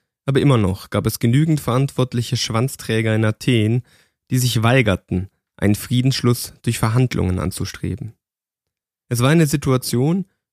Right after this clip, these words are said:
die stark an die letzten beiden Kriegsjahre in Deutschland erinnert, als trotz aller Zerstörung und unermesslichem Leid immer noch genügend Deutsche glaubten, sie müssten weiter kämpfen und weiter dulden, statt den Militärs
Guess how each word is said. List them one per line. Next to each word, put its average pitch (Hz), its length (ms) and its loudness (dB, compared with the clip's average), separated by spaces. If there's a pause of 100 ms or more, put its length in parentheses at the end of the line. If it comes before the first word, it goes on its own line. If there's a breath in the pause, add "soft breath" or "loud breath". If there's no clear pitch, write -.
die 131 80 2
stark 123 380 0
an 131 100 0
die 127 80 2
letzten 123 400 0
beiden 120 300 0
Kriegsjahre 117 640 -2
in 107 160 0
Deutschland 104 480 -2
erinnert, 87 480 -6 (640)
als 92 140 -8
trotz 101 200 -4
aller 127 240 2
Zerstörung 131 920 0
und - 160 -4
unermesslichem 120 720 2
Leid 104 440 0 (120)
immer 143 160 4
noch 131 220 2
genügend 120 380 0
Deutsche 113 280 0
glaubten, 117 560 -2 (400 soft breath)
sie - 100 -4
müssten 113 380 2
weiter 107 320 2
kämpfen 92 580 -6 (240)
und - 180 -8
weiter 101 300 0
dulden, 107 540 2 (540)
statt - 240 -4
den 110 100 0
Militärs 117 800 0